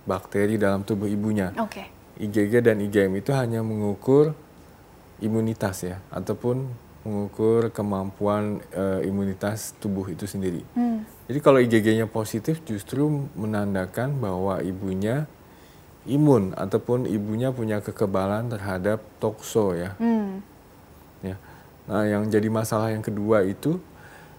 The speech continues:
Speaker 1: kapan ibu kebalnya?
Speaker 2: Hmm.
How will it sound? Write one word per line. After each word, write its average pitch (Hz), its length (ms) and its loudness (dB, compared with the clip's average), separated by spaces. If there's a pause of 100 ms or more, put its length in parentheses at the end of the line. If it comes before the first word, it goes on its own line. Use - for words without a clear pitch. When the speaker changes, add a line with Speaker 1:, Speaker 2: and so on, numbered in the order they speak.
(580)
Speaker 1:
kapan 135 400 2
ibu 101 180 -2
kebalnya? 92 640 -2 (220)
Speaker 2:
Hmm. 214 320 -4